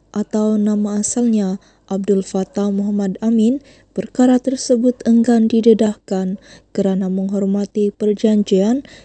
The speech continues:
yang termaktub dan dipersetujui di mahkamah.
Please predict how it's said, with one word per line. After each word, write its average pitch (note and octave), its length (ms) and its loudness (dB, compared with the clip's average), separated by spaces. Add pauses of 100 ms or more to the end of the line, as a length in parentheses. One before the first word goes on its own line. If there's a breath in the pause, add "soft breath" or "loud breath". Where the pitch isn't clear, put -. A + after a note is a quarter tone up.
yang A#3+ 400 0
termaktub A3+ 720 0
dan G#3+ 320 2
dipersetujui G3+ 1120 0
di F#3+ 240 2
mahkamah. F#3 800 -6